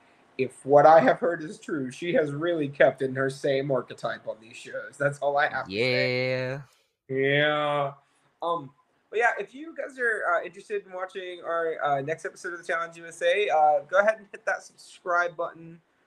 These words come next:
Speaker 1: punch that notification bell, you know, do all the YouTube things if you're on YouTube. And if you're listening to this on Spotify, go ahead and give us a, add us to your like playlist, uh, your like podcasts, so that way you'll get notifications when we drop new episodes. Uh, we will be dropping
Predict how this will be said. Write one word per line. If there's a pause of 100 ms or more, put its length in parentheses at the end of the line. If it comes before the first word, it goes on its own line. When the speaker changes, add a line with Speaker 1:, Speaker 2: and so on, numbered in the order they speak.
(180)
Speaker 1:
punch
that
notification
bell,
you
know,
do
all
the
YouTube
things
if
you're
on
YouTube. (360)
And
if
you're
listening
to
this
on
Spotify,
go
ahead
and
give
us
a, (180)
add
us
to
your
like
playlist,
uh,
your
like (100)
podcasts, (320)
so
that
way
you'll
get
notifications
when
we
drop
new
episodes. (380)
Uh, (240)
we
will
be
dropping